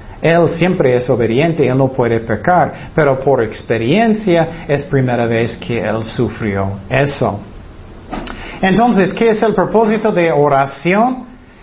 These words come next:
Es para hacer la voluntad de Dios, no mi voluntad, como Jesús dijo. En algunas iglesias ellos dicen, Oh, nunca debes decir la, "Haz tu voluntad". Tienes que declarar y tienes que decir, "No,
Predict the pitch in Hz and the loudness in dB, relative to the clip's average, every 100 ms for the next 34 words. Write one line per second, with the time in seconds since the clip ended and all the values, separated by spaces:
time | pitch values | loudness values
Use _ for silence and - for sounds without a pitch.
0 | - 196 190 - 240 233 175 - 214 208 | -6 -2 -2 2 2 4 2 0 0 2
1 | 190 185 190 175 175 165 165 208 147 - | 2 2 0 0 0 0 0 0 0 -4
2 | - - - - 170 185 202 233 202 151 | -12 -16 -20 -12 -4 0 4 4 4 2
3 | 120 110 107 107 147 143 - 160 135 175 | 0 -4 -8 -4 -4 -2 -4 -4 -4 -6
4 | 151 - 156 - 98 - - - 190 180 | -6 -2 -2 -2 -10 -12 -14 -4 2 4
5 | 180 220 247 202 165 202 196 190 170 165 | 4 4 4 2 2 2 2 0 2 2
6 | 147 143 139 127 - - - 139 131 151 | 2 0 -2 -2 -6 -12 -4 0 2 2
7 | 151 131 139 143 147 139 - 151 131 127 | 2 2 2 0 -2 -4 2 2 2 0
8 | 139 - - - - - - 151 147 143 | -2 -6 -16 -18 -20 -10 -2 -2 0 0
9 | 131 123 117 113 123 120 - - - 175 | 2 2 0 0 0 0 -6 -14 -2 2
10 | 214 214 185 143 - 131 123 131 180 151 | 2 2 0 0 0 0 0 0 0 2
11 | 135 131 202 214 196 151 139 - 233 180 | 0 0 2 0 0 0 0 0 0 0
12 | 131 123 190 | -2 -4 -4